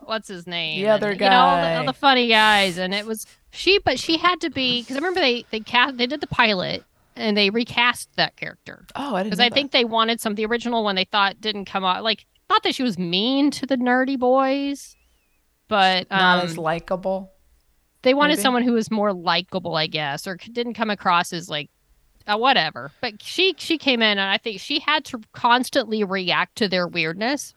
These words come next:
Speaker 2: Sure.
Speaker 1: but always make it funny. And I just
Speaker 2: Right.
Speaker 1: really liked her as a character. And anyway, how old is Kaylee Cuoco?
Speaker 2: I think <laughs> Kaylee is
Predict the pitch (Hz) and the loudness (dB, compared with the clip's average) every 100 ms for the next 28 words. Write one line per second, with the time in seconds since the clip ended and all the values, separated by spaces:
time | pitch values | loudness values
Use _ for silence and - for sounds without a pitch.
0 | 185 185 247 208 190 - - 208 196 190 | -10 -6 0 0 0 -8 0 4 6 4
1 | 175 - 175 170 - - 143 - - 196 | 0 -4 -8 -8 -8 -6 -6 -8 -4 0
2 | 240 226 135 185 175 147 147 - 143 80 | 2 2 0 -2 -4 -6 -8 -8 -14 -12
3 | - 82 - 156 127 - 127 123 165 - | -14 -16 -14 -14 -14 -16 -16 -16 -18 -20
4 | _ _ _ _ _ _ _ 370 254 170 | _ _ _ _ _ _ _ -6 -4 -4
5 | 170 _ 466 523 523 466 - 427 427 415 | -6 _ 2 2 2 0 -2 -4 -2 -4
6 | - 415 403 - - 170 139 - - 233 | 0 2 2 -2 -6 -6 -6 -10 -4 -4
7 | 269 330 294 226 - - 202 226 147 147 | -4 -6 -6 -8 -8 -4 -4 -4 -6 -8
8 | 226 240 _ _ _ _ _ 226 190 147 | -8 -12 _ _ _ _ _ -4 -2 -2
9 | 180 254 277 - - | -4 -6 -10 -14 -16